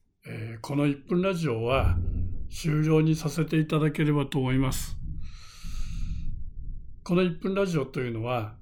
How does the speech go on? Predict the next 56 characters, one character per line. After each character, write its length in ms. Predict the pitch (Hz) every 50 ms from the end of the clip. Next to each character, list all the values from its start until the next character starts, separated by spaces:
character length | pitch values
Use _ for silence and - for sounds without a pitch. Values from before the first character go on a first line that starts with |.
| - - -
火、 480 | - - 160 165 165 160 147 131 120 117
木、 520 | 120 143 147 143 143 - - 117 107 107 113
土、 360 | 135 151 156 143 131 120 117
日 340 | 120 143 175 165 - - 156
で 80 | 120
お 60 | 107
話 300 | 101 - 131 123 120 107
し 20 | -
し 40 | -
て 120 | - 147
き 80 | 117 123
ま 100 | 120 120
し 100 | 107 -
た。 120 | - - - _ _ _ _ _ _ _ _ _ _ _ _ _ _ _ _ _ _ _ _ _ _ _ _ _
も 120 | 151 143
と 120 | 139 - 170
も 140 | 156 175 160
と 180 | - - 180
お 40 | 175
話 260 | 156 160 175 160 -
し 80 | - -
す 160 | - - 175
る 100 | 165 165
予 100 | 165 165
定 180 | 160 - 180 175
で 80 | 175
は 80 | 160 127
な 180 | 113 127 151
か 120 | 160 - 190
っ 60 | 156
た 100 | - 143
も 140 | 127 117 120
ん 40 | 117
で 80 | 117 110
す 80 | -
か 120 | - 127 113
ら、 300 | 123 120 110 104 - - - - - - - _ _ _ _ _ _ _
勘 180 | - - 139 131
弁 100 | 127 123
し 80 | -
て 80 | - 139
い 60 | 113
た 100 | - 123
だ 100 | 123 131
け 120 | 131 135
れ 80 | 139 131
ば 100 | 127 127
と 100 | 123 -
思 120 | 135 135
い 40 | 135
ま 140 | 139 139 131
す。 240 | 107 - - - _ _ _ _ _ _ _ _ _ _ _ _
も 100 | 170 156
ち 140 | 160 - 277
ろ 120 | 220 175
ん、 140 | 127 143 160